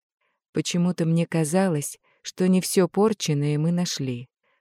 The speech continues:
что разрушений больше. И он, помявшись, признал: «Да, больше. Должно быть. И они явно всплывут. Такой наговор забирает из чудесника все силы,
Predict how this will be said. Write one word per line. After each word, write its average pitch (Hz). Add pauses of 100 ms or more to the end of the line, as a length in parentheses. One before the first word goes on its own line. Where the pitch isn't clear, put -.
(160)
что -
разрушений 160
больше. 170 (640)
И 160
он, 202 (100)
помявшись, 190 (200)
признал: 147 (400)
«Да, 123 (260)
больше. 135 (460)
Должно 139
быть. - (120)
И 180
они 170
явно 175
всплывут. 175 (480)
Такой 165
наговор 156
забирает 165
из 160
чудесника 165
все 202
силы, 143